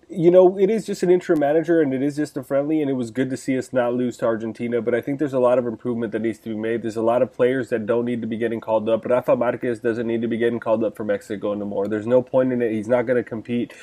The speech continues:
in tournaments for us anymore. We should be focusing on other things. And that's the problem with having this interim manager right now, going into the big playoff with the U S in, uh, uh, in October for, uh, the Confederations Cup. This is a problem. So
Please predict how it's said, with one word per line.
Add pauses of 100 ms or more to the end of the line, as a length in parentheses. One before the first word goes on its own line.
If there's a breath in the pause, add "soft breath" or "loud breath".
(140)
in
tournaments
for
us
anymore.
We
should
be
focusing
on
other
things. (280 loud breath)
And
that's
the
problem
with
having
this
interim
manager
right
now, (260 soft breath)
going
into
the
big
playoff (120)
with
the
U
S
in,
uh,
uh,
in
October
for,
uh,
the
Confederations
Cup. (220 loud breath)
This
is
a
problem.
So